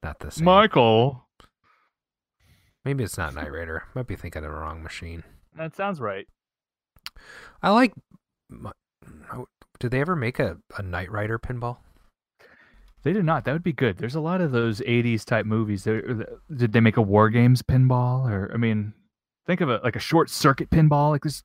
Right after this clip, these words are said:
Speaker 2: s-, so many movies they could have made, like, a cool type
Speaker 1: Oh.
Speaker 2: of pinball.
Speaker 1: Sorry about that.
Speaker 2: I missed it. What happened?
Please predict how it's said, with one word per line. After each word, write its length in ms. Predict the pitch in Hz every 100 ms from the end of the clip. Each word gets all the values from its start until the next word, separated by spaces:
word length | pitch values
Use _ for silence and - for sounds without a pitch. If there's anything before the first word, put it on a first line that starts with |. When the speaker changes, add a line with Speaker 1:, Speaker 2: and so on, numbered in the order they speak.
| -
Speaker 2:
s-, 180 | - - -
so 220 | - 175
many 160 | 180
movies 360 | 156 151 131 110
they 100 | 110
could 120 | 117
have 80 | 110
made, 160 | 110 113
like, 140 | 110
a 60 | 98
cool 640 | - 123 123 120 113 110 _ _ _ _ -
type 680 | - - - - - 262 -
Speaker 1:
Oh. 40 |
Speaker 2:
of 160 | 101 - _ _ _ _ _ _ _ _ -
pinball. 480 | 156 135 92 131 113 _ _ _ -
Speaker 1:
Sorry 280 | - 127 113
about 240 | 98 92
that. 180 | 98 98 _ _ _ _ _ _ _ _ _ _ _ _ -
Speaker 2:
I 60 |
missed 240 | 139 185 127
it. 40 |
What 120 | 120
happened? 280 | 147 123 -